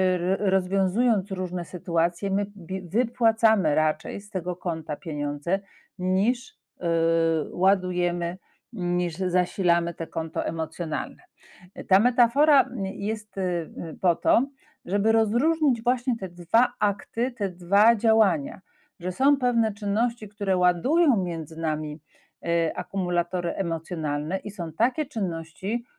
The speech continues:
które potrzebują, e, naszych emocji, naszego zaangażowania emocjonalnego. I jeżeli tych drugich jest więcej niż pierwszych,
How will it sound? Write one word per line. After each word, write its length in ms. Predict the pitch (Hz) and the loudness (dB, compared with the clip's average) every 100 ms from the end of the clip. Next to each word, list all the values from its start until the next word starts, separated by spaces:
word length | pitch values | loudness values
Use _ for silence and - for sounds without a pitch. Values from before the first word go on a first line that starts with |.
| _ _ | _ _
które 580 | - 196 190 208 240 262 _ _ - | -2 2 6 6 6 0 _ _ -8
potrzebują, 920 | - 208 - 208 175 247 269 208 175 | -2 -2 -2 -4 -2 0 2 2 0
e, 300 | - 170 165 | -2 -2 -2
naszych 420 | 160 165 151 170 - | -2 -4 -4 -10 -8
emocji, 680 | 190 165 156 - 180 220 233 - _ | -8 -8 -10 -10 -4 -4 -4 -14 _
naszego 400 | 175 - 196 185 | -8 -4 -2 0
zaangażowania 840 | 175 170 170 175 175 165 175 160 | 2 0 2 -2 0 2 2 2
emocjonalnego. 880 | - 156 156 175 156 151 147 147 175 | -2 -2 -4 -6 -4 -4 -4 -6 -6
I 80 | 185 | -4
jeżeli 440 | 170 170 208 220 | -2 0 0 0
tych 180 | 208 165 | -4 -6
drugich 480 | 156 208 269 208 190 | -4 0 2 0 -2
jest 180 | 170 160 | -4 0
więcej 360 | 202 233 196 | 2 2 0
niż 220 | 170 160 - | -4 -6 -4
pierwszych, 540 | 151 165 - 233 | -4 -2 -2 -4